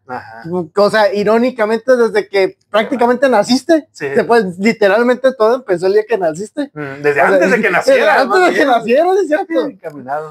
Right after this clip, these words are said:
Speaker 1: ajá.
Speaker 2: O sea, ¿cómo te encaminó para,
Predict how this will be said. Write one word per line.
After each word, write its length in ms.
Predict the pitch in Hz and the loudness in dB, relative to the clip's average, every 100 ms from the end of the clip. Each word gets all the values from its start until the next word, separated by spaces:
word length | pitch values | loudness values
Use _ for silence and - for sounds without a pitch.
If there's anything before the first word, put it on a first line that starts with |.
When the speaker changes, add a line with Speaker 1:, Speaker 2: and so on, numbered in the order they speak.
| 151 | -4
Speaker 1:
ajá. 100 | 135 | 0
Speaker 2:
O 40 | |
sea, 260 | 190 208 190 | 2 2 2
¿cómo 220 | - 208 240 | 0 0 0
te 80 | |
encaminó 800 | 220 190 180 175 185 226 254 247 _ - | -2 -2 -2 0 2 2 0 -6 _ 0
para, 440 | 190 160 139 - | 2 2 0 -2